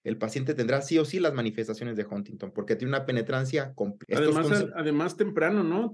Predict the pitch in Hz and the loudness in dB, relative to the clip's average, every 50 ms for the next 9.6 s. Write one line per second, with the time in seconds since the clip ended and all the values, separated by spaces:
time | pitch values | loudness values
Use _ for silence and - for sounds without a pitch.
0 | - 180 170 190 190 196 190 170 165 185 202 196 175 156 - 165 156 139 127 143 | -2 -2 -2 -2 -2 -4 -4 -4 -4 -4 -4 -4 -6 -6 -6 -6 -6 -6 -4 -6
1 | 143 - - 165 175 170 170 165 165 - - 180 214 240 - 170 165 165 160 160 | -6 -6 -6 -8 -8 -8 -10 -12 -10 -4 0 0 0 2 4 4 4 4 4 0
2 | 151 - 180 170 180 190 185 175 185 180 - 208 175 151 143 151 165 170 160 - | 2 2 2 2 2 0 0 0 -2 0 2 2 4 4 4 4 4 2 2 0
3 | 131 120 117 123 120 135 127 113 151 147 143 139 139 135 - 190 208 - _ - | -2 -2 -2 -2 -6 -6 -4 0 0 0 0 0 -4 -2 -2 -4 -6 -8 _ -6
4 | - 120 127 135 135 143 147 147 - 131 120 127 131 127 123 120 117 113 110 - | -2 0 2 4 4 4 2 2 0 -2 -2 -2 0 0 0 0 0 -2 -2 -6
5 | 120 127 - 131 131 127 151 156 151 - _ _ _ - - - 214 240 226 262 | -8 -8 -8 -6 -6 -4 -4 -4 -6 -8 _ _ _ 0 2 4 4 2 4 4
6 | 262 254 277 262 240 220 214 208 226 240 247 240 220 214 214 220 226 220 208 175 | 2 2 2 2 4 6 6 8 8 6 6 4 6 6 6 6 6 4 2 0
7 | - 120 123 123 127 120 - - - 143 - - 113 - 156 156 - 147 131 - | -2 -2 0 0 -2 -4 -6 -10 -12 -8 -4 -4 -4 -2 -2 -6 -6 -6 -8 -8
8 | 120 - - - 113 104 101 104 104 101 104 104 101 92 - - - 135 131 123 | -10 -10 -8 -6 -6 -2 0 0 0 0 0 0 -2 -4 -8 -6 -4 0 2 2
9 | 120 113 - 123 107 104 101 107 123 170 226 240 | 2 2 0 -4 -2 -2 0 0 0 0 0 -2